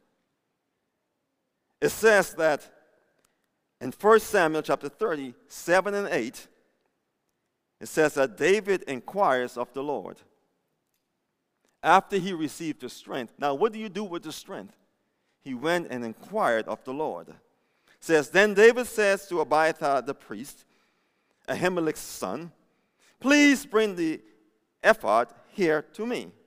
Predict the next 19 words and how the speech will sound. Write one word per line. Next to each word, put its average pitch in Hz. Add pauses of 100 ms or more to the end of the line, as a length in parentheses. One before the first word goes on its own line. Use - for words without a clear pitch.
(400)
And 147
Abiathar 185
brought 175
the 156
ephod 143
to 143
David. 120 (600)
So 180
David 214
inquired 151
of 143
the 165
Lord, 135
saying, 113 (200)
'Shall 170
I 175
pursue 185
this 120
troop? -